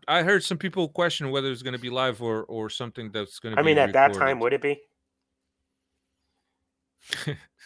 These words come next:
Speaker 1: Probably not. Probably not.
Speaker 2: Probably not.
Speaker 1: But, uh, uh, o movimento ser benfiquista, or, uh, servir o Benfica, rather, uh, posed, uh, I think,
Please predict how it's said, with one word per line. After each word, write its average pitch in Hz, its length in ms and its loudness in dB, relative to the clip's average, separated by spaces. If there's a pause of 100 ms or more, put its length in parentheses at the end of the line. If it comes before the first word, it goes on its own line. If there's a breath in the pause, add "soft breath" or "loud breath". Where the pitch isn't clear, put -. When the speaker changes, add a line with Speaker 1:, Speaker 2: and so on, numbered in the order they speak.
(320 soft breath)
Speaker 1:
Probably 95 480 -4
not. 85 260 -8 (1200)
Probably 85 540 -4
not. 80 260 -10 (540 loud breath)
Speaker 2:
Probably 87 240 -10
not. 76 300 -12
Speaker 1:
But, 107 280 0
uh, 104 380 4
uh, 101 520 0
o 120 80 -6
movimento 127 560 -2
ser 131 260 0
benfiquista, 113 920 -6
or, 85 320 -12 (100)
uh, - 60 -12
servir 123 420 2
o 151 60 6
Benfica, 101 580 -2
rather, 85 420 -4 (420 soft breath)
uh, 87 260 -6 (520)
posed, 113 440 -2
uh, 104 300 2
I 104 80 -4
think, 107 220 -6